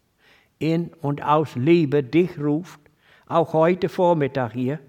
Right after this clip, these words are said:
wie er an dich arbeitet, dass du erkennst, ich muss oder ich darf umkehren heute. Ich sollte Buße tun.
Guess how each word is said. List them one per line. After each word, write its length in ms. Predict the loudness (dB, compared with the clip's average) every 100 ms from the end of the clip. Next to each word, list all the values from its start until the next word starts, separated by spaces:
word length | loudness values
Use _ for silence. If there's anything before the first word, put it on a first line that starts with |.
| _ _ _ _ _ _ _ _ -16 -2
wie 160 | 4
er 160 | 4 4
an 160 | 2
dich 260 | 2 -2 0
arbeitet, 760 | 8 10 10 6 2 -2 -6 -8 -20 _ _ _ _ _ _ _ _ _ _ _ _ _ _ _ _ _ _
dass 280 | -4 -4 -4
du 160 | -2 0
erkennst, 720 | -2 -4 -2 -2 -6 -14 -20 _ _ _ _ _ _ _ -2
ich 260 | 0 0
muss 460 | -2 -2 -4 -10 -20 _ _ _ _ _
oder 320 | -4 -2 -2
ich 260 | -4 -10 -2
darf 420 | 2 2 0 -6 _
umkehren 760 | -2 -2 -2 -6 -6 -6 -6 -6
heute. 400 | -4 -6 -8 -12 -14 _ _ _ _ _ _
Ich 220 | -10 -8 2
sollte 400 | 6 6 4 -2
Buße 520 | 2 2 0 -6 -8
tun. 340 | -6 -6 -8